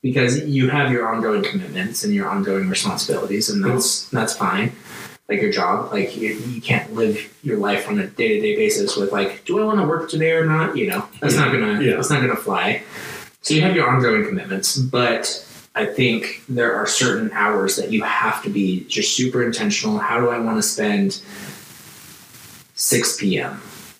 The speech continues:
Speaker 1: to seven thirty P M, like, today? Like, last night, I spent it reading books to my daughter. Do I wanna do that again tonight? Maybe I wanna go mountain biking. Maybe, you know, whatever.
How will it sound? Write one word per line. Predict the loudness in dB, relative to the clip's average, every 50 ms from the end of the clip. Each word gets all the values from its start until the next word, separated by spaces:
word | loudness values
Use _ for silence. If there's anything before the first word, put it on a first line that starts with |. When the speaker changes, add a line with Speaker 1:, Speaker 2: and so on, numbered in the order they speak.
| _ -6
Speaker 1:
to | -2 0 0
seven | 2 2 2 2 2 2 2 2
thirty | 0 0 0 2 2 2 0
P | -2 -4 -6 -6
M, | -6 -6 -8 -8 -10 -10 -12 -16 -18 -20 -20 -20 _ -4
like, | 0 0 0 2 0 -2 -4 -6 -8 -2
today? | 0 0 2 2 0 0 -2 -6 -10 -14 -18 -20 -20 -20 _ -4
Like, | -2 -2 0 0
last | 2 2 4 4 2 2
night, | 0 0 0 0 -2 -6 -10 -10 -4
I | -2
spent | 0 0 2 0 0 2
it | 0 2
reading | 2 2 2 2 2
books | 2 2 2 0 -2
to | -2 -2
my | 0
daughter. | 2 2 2 2 2 -2 -6 -12 -16 -18 _ -2
Do | -2 0
I | 2
wanna | 2 2 2 2
do | 2 2
that | 2 2 2
again | 2 2 2 0
tonight? | 0 -2 0 0 0 0 0 -2 -8 -16 -20 -20 -16 _ -2
Maybe | 0 0 2 2
I | 2
wanna | 0 2 2
go | 2 2
mountain | 2 2 0 0 0
biking. | 0 0 0 0 -2 -4 -6 -6 -12 -18 -20 -18 -18 -18 -18 -12 -6
Maybe, | -2 0 0 0
you | 0 2 2 2
know, | 2 2 2 0 0
whatever. | 2 2 2 2 4 4 2 2 -2 -4 -8